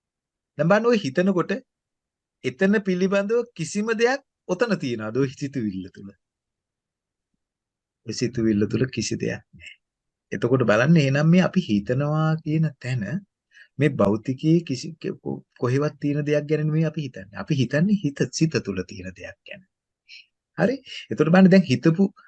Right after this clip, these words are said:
දැන් මේ වෙලාවේ ඔෆිස් එකේ ඉන්නවා කියලා හිතන්න පුළුවන්. හිතලා බලනකොට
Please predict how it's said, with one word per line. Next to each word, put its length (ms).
දැන් 200
මේ 180
වෙලාවේ 360
ඔෆිස් 280
එකේ 240
ඉන්නවා 280
කියලා 240
හිතන්න 320
පුළුවන්. 320
හිතලා 380
බලනකොට 500